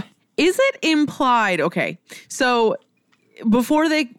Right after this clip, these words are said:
crash into the iceberg, <laughs> the, the two lookout guys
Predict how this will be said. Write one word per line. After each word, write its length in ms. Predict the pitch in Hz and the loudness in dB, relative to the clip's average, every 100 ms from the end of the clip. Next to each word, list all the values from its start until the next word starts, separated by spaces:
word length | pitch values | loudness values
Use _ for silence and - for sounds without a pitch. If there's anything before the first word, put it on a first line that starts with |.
| - | -12
crash 420 | 208 247 208 196 - | -6 -2 0 -2 -2
into 180 | 190 170 | 0 0
the 140 | 165 | 0
iceberg, 880 | 151 160 - 156 208 247 214 220 - - - - - | 0 -2 -2 0 2 2 2 -2 -8 -18 -18 -20 -20
<laughs> 400 | _ _ _ - | _ _ _ -6
the, 280 | 214 226 208 | 0 0 0
the 220 | 220 208 | -2 -2
two 260 | 214 - 285 | 0 2 2
lookout 560 | 233 240 247 208 190 - | 2 0 0 -2 -2 -2
guys 720 | 185 165 160 151 160 170 - | 0 0 0 0 -2 -4 -14